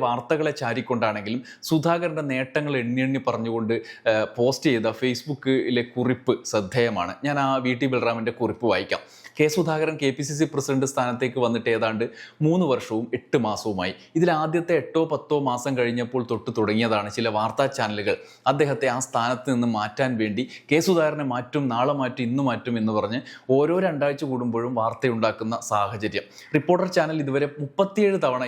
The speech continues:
ഈ വാർത്ത നൽകിയിട്ടുണ്ട് എന്നാണ് ഏകദേശ കണക്ക്. അത് ശരിയായിരിക്കാനിടയുണ്ട്.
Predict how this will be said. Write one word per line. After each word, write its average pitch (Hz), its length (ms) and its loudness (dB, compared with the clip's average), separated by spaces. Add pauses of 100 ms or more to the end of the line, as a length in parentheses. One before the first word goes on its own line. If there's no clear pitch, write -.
ഈ - 20 -2 (100)
വാർത്ത 110 340 -6 (140)
നൽകിയിട്ടുണ്ട് 110 500 0 (140)
എന്നാണ് 104 320 2
ഏകദേശ 113 400 0
കണക്ക്. 95 260 -6 (100)
അത് 127 80 -2 (100)
ശരിയായിരിക്കാനിടയുണ്ട്. 110 800 0